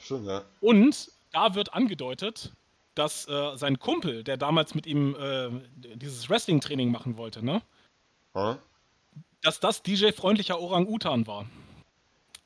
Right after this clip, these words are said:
Speaker 2: Eben jener freundlicher, äh, eben jener D-J freundlicher Orang-Utan, der auch im, äh, Lerbitz Ruins Match aufgetaucht ist.
Speaker 1: Ach, daher kannte ich den, jetzt. Okay.
Speaker 2: Also es wird nicht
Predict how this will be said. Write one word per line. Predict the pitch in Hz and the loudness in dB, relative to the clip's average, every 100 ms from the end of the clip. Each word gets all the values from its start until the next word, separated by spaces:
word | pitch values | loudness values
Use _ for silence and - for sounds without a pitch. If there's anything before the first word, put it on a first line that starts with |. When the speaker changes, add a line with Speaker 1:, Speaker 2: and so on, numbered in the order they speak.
| _ _ _ | _ _ _
Speaker 2:
Eben | 143 165 | -4 -4
jener | 156 185 202 | -2 0 -2
freundlicher, | - 185 202 - 190 175 170 160 151 | 0 -2 -2 -2 0 0 0 -2 -4
äh, | - - | -8 -6
eben | 160 170 | 2 2
jener | 147 180 190 180 | 2 2 2 2
D-J | 143 175 185 | -2 -4 -4
freundlicher | - 170 165 156 | -4 -4 -4 -4
Orang-Utan, | 160 160 165 175 175 160 | -2 -2 -4 -4 -2 0
der | 151 | -2
auch | 151 - | -6 -8
im, | 151 147 147 151 | -4 0 2 0
äh, | 143 143 | -4 -4
Lerbitz | 165 175 160 160 | -2 -4 -6 -6
Ruins | 170 147 | -6 -4
Match | 131 - | -6 -10
aufgetaucht | 120 - - - - - | -12 -2 2 4 4 2
ist. | - | 0
Speaker 1:
Ach, | - | 2
daher | 180 196 208 196 190 | 4 6 6 6 2
kannte | - 180 170 170 | 2 0 0 -6
ich | - | -4
den, | 160 165 156 151 131 | 2 4 4 4 2
jetzt. | 147 180 185 - 180 165 139 113 95 90 - _ _ _ _ _ - | 2 2 0 -2 0 2 4 4 0 -4 -14 _ _ _ _ _ 2
Okay. | 120 120 110 | 2 4 2
Speaker 2:
Also | 98 | 2
es | - | 2
wird | 214 | 4
nicht | 190 208 - | 4 2 -2